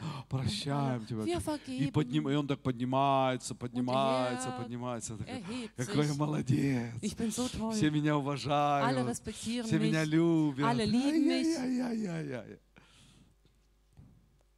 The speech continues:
Speaker 1: Нам нужен дух.
Speaker 2: Wir brauchen den Geist.
Speaker 1: А знаете, дух, что такое?
Speaker 2: Und wisst ihr, was der Geist ist?
Speaker 1: Когда мы любим Иисуса,
Speaker 2: Wenn wir Jesus lieben,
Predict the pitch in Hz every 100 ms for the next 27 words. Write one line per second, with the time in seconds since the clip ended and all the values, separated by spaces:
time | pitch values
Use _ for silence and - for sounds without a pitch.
0 | _ _ _ _ _ _ _ _ _ _
1 | _ _ _ _ _ _ 123 131 131 120
2 | 123 113 92 - - _ _ _ 208 220
3 | 220 233 240 220 196 185 208 175 - -
4 | - 107 139 160 131 120 101 - - -
5 | 107 92 - - - 208 277 - 233 226
6 | 214 196 185 - 330 - - - 127 117
7 | 160 170 165 160 147 143 143 139 113 110
8 | 120 110 107 101 104 101 - 87 - -
9 | 220 220 196 262 311 339 - 277 262 262